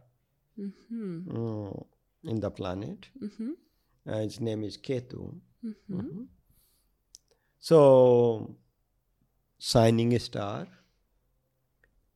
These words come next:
Speaker 2: Other Ketu means the consciousness.
Speaker 1: Mm-hmm.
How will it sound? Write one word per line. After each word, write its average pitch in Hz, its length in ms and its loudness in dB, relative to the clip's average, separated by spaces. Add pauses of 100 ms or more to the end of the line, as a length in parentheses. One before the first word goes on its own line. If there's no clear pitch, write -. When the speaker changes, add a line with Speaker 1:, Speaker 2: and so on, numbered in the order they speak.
(760)
Speaker 2:
Other 131 300 0
Ketu 165 460 -2
means 110 720 -2 (380)
the 113 220 -6
consciousness. - 1040 -6 (420)
Speaker 1:
Mm-hmm. 208 580 -14